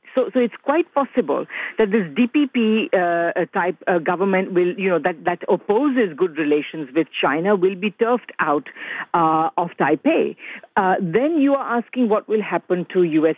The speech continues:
aid, et cetera. Well, obviously, uh, the new government is not going to rattle sabers against the mainland. But I think there's, it's more than that. I mean, I'm reading in the papers that the United States is having difficulty delivering weapons to Ukraine. And the Taiwanese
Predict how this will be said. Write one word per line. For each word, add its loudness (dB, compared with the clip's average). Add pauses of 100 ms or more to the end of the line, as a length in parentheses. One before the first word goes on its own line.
aid, -2
et 0
cetera. 0
Well, 2
obviously, 0 (340)
uh, 2
the 0
new 0
government -2
is 0
not 0
going 0
to 2
rattle -2
sabers 0
against -4
the 0
mainland. 0 (360)
But 2
I 2
think 0
there's, 0
it's -6
more 2
than 0
that. 0 (100)
I 0
mean, 2
I'm 2
reading 0
in 2
the 0
papers -2
that -2
the 0
United 0 (100)
States 0
is 2
having 0
difficulty 0
delivering 0
weapons -2 (340)
to 2
Ukraine. 2 (280)
And 4
the 0
Taiwanese 0